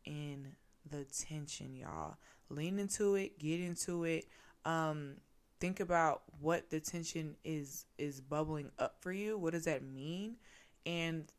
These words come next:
the direction that you're trying to go in. Relook at your goals. If you have to refresh your mind on what that is, that's what the tension is for. Um, so my personal Instagram is Zest of Des, like lemon, lemon zest. Um, and so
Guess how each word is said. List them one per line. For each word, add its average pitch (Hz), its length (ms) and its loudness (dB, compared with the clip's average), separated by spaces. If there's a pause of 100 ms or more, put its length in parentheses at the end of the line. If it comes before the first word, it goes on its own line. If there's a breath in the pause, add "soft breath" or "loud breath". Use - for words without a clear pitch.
(120)
the 160 120 2
direction 160 520 -2
that 151 180 -4
you're 156 60 -2
trying 147 240 -6
to 143 40 -8
go 147 220 -6
in. 131 240 -8
Relook 220 400 -2
at 220 160 -4
your 196 140 -2
goals. 156 680 0
If 147 160 -10
you 190 120 0
have 220 160 0
to 175 140 -4
refresh 170 500 -2
your 170 100 -2
mind 156 420 -2 (320 loud breath)
on 147 200 -2
what 165 160 2
that 156 180 -2
is, 165 240 0
that's 160 200 -2
what - 60 -18
the 160 80 -2
tension 156 440 -6
is - 160 -10
for. - 420 -4 (400 loud breath)
Um, 160 320 4
so 156 680 4
my 156 420 2 (220)
personal 262 380 4
Instagram 196 540 -2
is 160 180 -2
Zest 156 500 0 (160)
of 147 180 -2
Des, 151 300 0 (100)
like 156 120 -4 (140)
lemon, 170 360 -4 (160)
lemon 185 260 0
zest. 254 420 -2 (360 loud breath)
Um, 180 300 0
and 170 200 -4
so 160 440 2